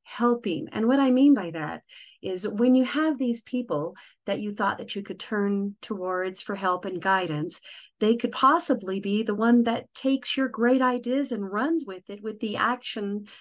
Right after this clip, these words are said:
that we're suggesting today to do. I've always felt that not just one person gets that idea. I feel several times in my life, when I get an idea, I must act immediately because there were at least a few other people out there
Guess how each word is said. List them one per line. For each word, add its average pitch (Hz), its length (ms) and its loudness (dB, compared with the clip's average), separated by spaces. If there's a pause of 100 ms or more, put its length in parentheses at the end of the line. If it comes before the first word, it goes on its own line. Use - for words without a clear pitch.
(120)
that 220 160 0
we're 220 100 2
suggesting 208 720 -2
today 185 420 -4
to 208 160 -6
do. 240 440 0 (400)
I've 233 180 0
always 311 440 2
felt 269 340 -2
that 180 260 -4
not 226 320 0
just 240 300 -2
one 226 400 4
person 233 600 -2 (340)
gets 202 300 -8
that 185 220 -8
idea. 170 560 -10 (320)
I 202 120 -2
feel 208 280 -4
several 247 400 -2
times 185 340 -6
in 180 120 -6
my 202 220 0
life, 156 300 -4
when 196 100 -2
I 277 220 2
get 277 160 2
an 247 140 6
idea, 226 520 -2 (260)
I 220 120 0
must 208 240 0 (160)
act 233 340 -2
immediately 196 800 2 (240)
because 220 320 -4
there 185 160 -4
were 175 220 -4
at - 160 -10
least 277 460 4
a 202 100 -6
few 277 340 4
other 254 260 2
people 254 460 -2
out 294 240 2
there 170 320 -4